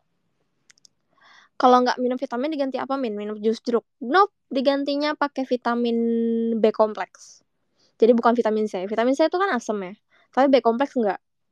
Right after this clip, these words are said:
I don't know. Pokoknya aku ngonsumsi B kompleks itu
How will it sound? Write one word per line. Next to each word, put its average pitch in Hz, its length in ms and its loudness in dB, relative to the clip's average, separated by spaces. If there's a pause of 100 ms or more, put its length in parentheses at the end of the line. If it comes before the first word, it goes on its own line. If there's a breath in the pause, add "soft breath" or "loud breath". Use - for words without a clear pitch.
(580)
I 302 80 4
don't 392 80 2
know. 214 240 -2 (400)
Pokoknya 294 400 -4
aku 381 160 -6 (680)
ngonsumsi 330 440 -2
B 277 160 0
kompleks 269 600 -4
itu 320 260 -2